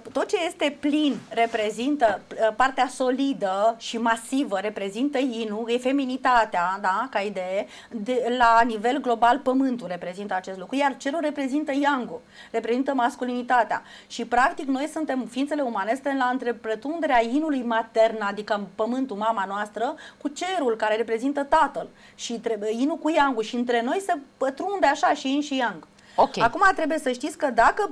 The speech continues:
Speaker 1: mergem mai departe în medicina holistică, aveți acum o schemă în față, dacă vă puteți ne-, uita
Speaker 2: O
Speaker 1: la
Speaker 2: vedem,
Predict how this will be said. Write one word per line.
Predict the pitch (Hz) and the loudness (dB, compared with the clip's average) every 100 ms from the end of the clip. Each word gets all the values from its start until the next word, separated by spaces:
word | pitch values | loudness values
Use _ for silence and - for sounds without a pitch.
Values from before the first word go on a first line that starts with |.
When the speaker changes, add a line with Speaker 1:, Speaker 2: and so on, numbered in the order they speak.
| 233 | -2
Speaker 1:
mergem | 233 302 370 | 0 0 0
mai | 330 339 | 0 2
departe | 302 277 254 240 233 | 2 4 2 2 0
în | 233 | -4
medicina | 214 190 226 277 311 | -4 -8 -4 -2 0
holistică, | 302 196 220 226 | 0 -2 -6 0
aveți | 262 285 311 | 0 2 0
acum | 330 339 349 | 0 0 0
o | |
schemă | 294 - 269 | 0 -2 0
în | 302 | 0
față, | 302 208 - 160 185 - | 0 0 0 -8 -10 -2
dacă | - 214 214 | 0 0 0
vă | 214 | -4
puteți | 208 208 226 | -4 -4 -4
ne-, | 233 208 | -2 -4
uita | 208 214 | -4 0
Speaker 2:
O | 214 | 4
Speaker 1:
la | |
Speaker 2:
vedem, | 226 | 4